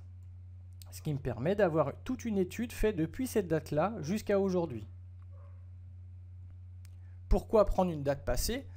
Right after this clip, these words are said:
Puisqu'elle va me permettre de détecter ensuite une tendance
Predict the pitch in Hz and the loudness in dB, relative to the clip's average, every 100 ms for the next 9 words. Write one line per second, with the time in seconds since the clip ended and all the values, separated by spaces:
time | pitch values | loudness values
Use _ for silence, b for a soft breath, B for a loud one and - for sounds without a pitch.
0 | B B B B - - 170 156 156 147 | B B B B -14 -6 -2 -2 -2 -2
1 | 139 151 120 202 220 156 139 139 - 175 | 4 4 2 -4 -4 -6 -6 -8 -6 -6
2 | 233 - 151 147 - 220 - - B B | -6 -6 -8 -6 -8 -10 -12 -14 B B
3 | B B - 165 160 139 - - - - | B B -12 -10 -10 -10 -12 -14 -12 -14
4 | - - - - - - - - - - | -14 -14 -14 -14 -14 -14 -14 -14 -14 -14
5 | - - - - - - - - - - | -14 -14 -14 -14 -14 -14 -14 -14 -12 -12
6 | - - - - - - - - - - | -14 -14 -14 -14 -14 -14 -14 -14 -14 -14
7 | - - - - - - - 233 190 175 | -14 -14 -14 -12 -12 -2 4 4 4 2
8 | 220 - - - | 2 -2 -8 -10